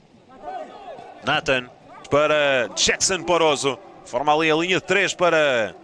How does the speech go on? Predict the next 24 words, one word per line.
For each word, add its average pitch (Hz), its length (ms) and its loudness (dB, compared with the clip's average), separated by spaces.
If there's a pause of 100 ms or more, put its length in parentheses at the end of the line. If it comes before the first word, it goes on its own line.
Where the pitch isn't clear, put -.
(220)
organizar 165 500 0
o 180 40 -4
jogo. 170 240 2
A 180 40 4
equipa 180 320 -2
do 175 160 0 (340)
Ruben 131 220 0
Del 143 160 0
Campo. 131 440 -2 (160)
Bem 98 100 -12
jogado 110 380 -2
por 131 160 0
Ruben 135 320 0
Del 139 200 0
Campo. 147 280 -2
Já 160 140 2
ganhou 160 240 0
espaço. 151 480 -2
Depois 131 400 -2
o 135 80 -6
corta 156 340 -2
ali. 147 180 2
Jota 147 220 2
Lopes. 147 440 0